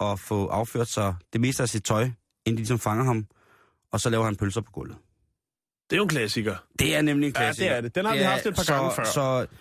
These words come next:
Speaker 1: så det er, hvis du i aften til julefrokosten tænker, "Nu er det kørt af sporet, nu har jeg igen fået de der tanker, hvor at jeg skal i gang med at male chefen med læbestift, eller på en eller anden måde prøve at gøre mig bemærket ufordelagtigt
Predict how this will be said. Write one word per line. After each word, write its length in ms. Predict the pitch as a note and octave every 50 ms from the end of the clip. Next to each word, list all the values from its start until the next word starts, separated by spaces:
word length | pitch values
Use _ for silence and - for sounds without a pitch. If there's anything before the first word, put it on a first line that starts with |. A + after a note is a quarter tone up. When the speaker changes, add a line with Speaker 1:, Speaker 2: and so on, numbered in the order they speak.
| - - - _
Speaker 1:
så 120 | - C#3
det 180 | B2 D3 D#3 D3+
er, 140 | D#3 F3+ F3+
hvis 200 | D#3+ E3 D3+ -
du 120 | - D#3+
i 60 | D#3
aften 320 | - C#3 F3+ F#3 - - G3
til 140 | D#3 D#3+ D#3+
julefrokosten 640 | D#3+ E3 F#3+ G3+ - F3+ D3 C3+ C#3+ C3+ - D3
tænker, 320 | - D3+ C#3 B2+ C3+ C#3
"Nu 180 | C3 D3+ E3 F3
er 100 | D3+ D3+
det 80 | F3+ -
kørt 180 | - D#3 B2
af 60 | B2+
sporet, 360 | - - - C3+ C3 D#3 D3 C#3+
nu 100 | C#3+ C3+
har 120 | D3+ D#3+
jeg 80 | C#3+ C#3+ C3+ -
igen 120 | D3 D#3+
fået 200 | - D#3 D3 C#3+
de 100 | C3 B2+
der 100 | A#2 A2+
tanker, 360 | - - G#2+ G2 G2+ A2+ A#2 A2 - _ - - - - - - _ _
hvor 200 | B2 A#2+ A2+ A#2+
at 120 | A#2+ -
jeg 120 | A2+ A2
skal 500 | - - - A2+ G#2+ G2+ G2+ G2+ G2+ G2+ -
i 40 | G2+
gang 200 | - A#2+ A#2 B2+
med 80 | B2
at 60 | A#2
male 220 | A2 G#2 G2+ G#2+ A#2
chefen 360 | - - B2 G2+ - - B2
med 80 | A2+ G#2
læbestift, 560 | G2+ G#2 A2 A2 - - C3 A#2 G2+ - -
eller 160 | G#2 G2+ G2
på 120 | F#2+ - A#2+
en 140 | A2 A2+ A2
eller 140 | A2 E2+
anden 160 | G2+ G#2 A#2 A#2
måde 160 | G#2+ G#2+ G#2+
prøve 520 | - - G#2+ G#2 A2 A#2 E2 D#2 G2+ G2
at 100 | F#2+ F#2
gøre 160 | - G#2 G2
mig 300 | G2 G2 F#2 F#2 E2 -
bemærket 440 | - G2+ G2 F#2+ F2+ F2 - A2+ A2+ - - - _ _ _ _ _ _ _ _ _ _ _ _ - - - -
ufordelagtigt 800 | D#3 C#3+ - - D3+ - A2 G2+ F2+ F#2+ F#2+ - A2+ G2 -